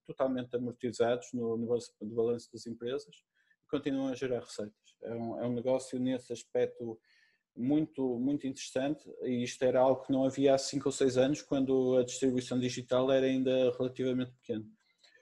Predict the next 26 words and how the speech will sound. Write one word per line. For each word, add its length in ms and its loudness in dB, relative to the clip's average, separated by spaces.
Por 100 0
isso 180 -2
houve, 140 2
houve, 520 6
houve 200 4
aqui 140 -6
uma 140 4
mudança 360 0
estrutural. 560 -4
Há 80 2
outra 200 4
mudança 340 4
estrutural 560 2
também, 400 2
que 80 0
é, 220 6
que 120 0
é 40 6
a 40 2
distribuição 580 0
dos 140 -2
jogos. 400 0
Até 380 6
recentemente 760 0
a 40 4
Steam, 680 2